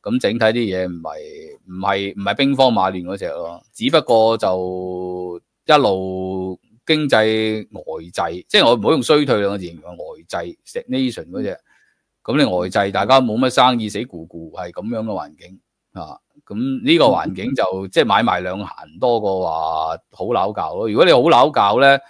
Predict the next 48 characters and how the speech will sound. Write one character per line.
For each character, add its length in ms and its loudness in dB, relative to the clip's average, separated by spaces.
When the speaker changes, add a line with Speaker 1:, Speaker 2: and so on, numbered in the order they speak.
Speaker 1:
嗰 200 4
個 80 4
market 400 2
會 220 -6
突 80 -10
然 180 -10
間 160 0
有 180 -2
好 60 -2
多， 640 2
好 100 -4
多 120 -2
亂 280 -8
象 220 -10
出 100 -8
現 80 -8
嘅， 440 -10
譬 200 -4
如 100 -8
嗰 60 0
啲， 240 0
<clears throat> 300 4
嗰 120 2
啲 60 0
日 200 0
價 180 2
會 80 -4
夾 180 -8
得 80 2
好 160 2
犀 100 0
利 180 -4
啊， 120 -2
嗰 80 0
啲 100 -6
短 220 -6
息 100 -2
會 140 -6
夾 180 -10
晒 160 -4
上 160 -10
去 80 -12
嘅， 260 -4
你 120 -4
而 40 -4
家 120 2
就 100 -2
唔 120 -8